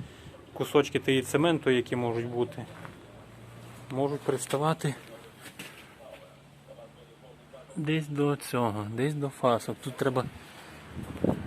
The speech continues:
до прижимки, треба чи-, підчищати.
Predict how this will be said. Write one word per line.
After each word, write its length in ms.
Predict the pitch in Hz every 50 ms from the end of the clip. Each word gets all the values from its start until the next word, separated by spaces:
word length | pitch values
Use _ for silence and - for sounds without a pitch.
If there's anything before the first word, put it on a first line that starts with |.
| - - - -
до 140 | 127 131
прижимки, 560 | 127 - 135 131 123 127 131 120 113 - - 113
треба 280 | - 127 127 123 123
чи-, 200 | 120 - - 135
підчищати. 760 | 113 - 139 - - - 147 131 - - - 123 107 - -